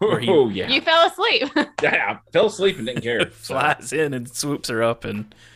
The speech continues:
Speaker 2: anyway, I like that, that Morpheus, um, doesn't just ask for loyalty, he asks pe-, for people to trust him.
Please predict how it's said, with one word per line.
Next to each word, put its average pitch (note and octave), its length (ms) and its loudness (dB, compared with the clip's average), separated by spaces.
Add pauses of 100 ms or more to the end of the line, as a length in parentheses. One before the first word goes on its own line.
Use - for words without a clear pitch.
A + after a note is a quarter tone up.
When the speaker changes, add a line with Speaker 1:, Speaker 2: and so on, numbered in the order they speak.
(120)
Speaker 2:
anyway, F2+ 420 -14 (720)
I D3+ 100 4
like G3 360 2
that, F3 400 2
that D3 180 2
Morpheus, D#3 800 2
um, A2+ 760 0 (180)
doesn't C3+ 320 0
just B2+ 200 -4
ask B2 280 0
for A#2+ 100 -8
loyalty, A#2+ 520 2
he A2 100 -2
asks - 260 -2
pe-, B2 120 -6
for A2 180 -6
people A#2+ 300 -6
to - 60 -10
trust - 360 -4
him. - 200 -14